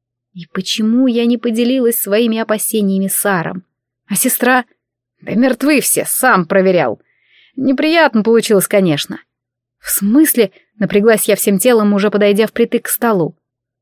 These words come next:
Взгляд так и косился в сторону подставки с ножами. Велика вероятность, что мне удастся выхватить один. А потом можно полоснуть им по руке или приставить остриё к горлу,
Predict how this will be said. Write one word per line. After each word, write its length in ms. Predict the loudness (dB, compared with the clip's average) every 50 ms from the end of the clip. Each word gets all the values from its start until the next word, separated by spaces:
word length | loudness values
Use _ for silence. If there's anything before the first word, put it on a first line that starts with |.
| _ _ _ _ _ _ _ _ _ _ _
Взгляд 460 | -6 -4 -4 -2 0 0 0 -2 -4 -6 -4
так 180 | -6 -4 -2
и 60 | -4 -2
косился 480 | -2 -2 -2 0 0 -2 -2 -2 -4
в 40 | -6
сторону 340 | -4 -2 -2 0 0 0 0
подставки 440 | -2 -4 -4 -2 -4 -4 -4 -4 -8
с 80 | -4
ножами. 480 | -2 -2 -2 0 0 -2 -2 -4 -6 _ _ _ _ _ _ _ -10
Велика 400 | -4 -2 -2 -2 -2 -2 -2 -2
вероятность, 720 | 0 0 0 0 0 0 0 -2 -2 0 -2 -4 -2 -2 -6
что 180 | -4 -2 0
мне 140 | 0 2 2
удастся 400 | 2 2 0 0 0 0 -2 -2
выхватить 480 | -4 -4 -4 -2 -4 -2 -2 -2 -2 0
один. 340 | -2 0 0 -2 -4 -4 -8 _ _ _ _ _ _ _
А 80 | -10 -6
потом 260 | -6 -2 0 2 2
можно 260 | 2 2 0 -2 -2
полоснуть 460 | 0 2 0 0 2 2 0 2 2
им 120 | 0 -2 -2
по 200 | -2 -2 0 0
руке 380 | 0 0 -2 0 0 2 2
или 240 | 2 2 0 -2 -2
приставить 500 | -4 -2 -2 -2 0 0 0 -2 0 0
остриё 400 | -2 -2 0 0 0 2 2 2
к 60 | 2
горлу, 400 | 2 4 4 4 4 2 0 -2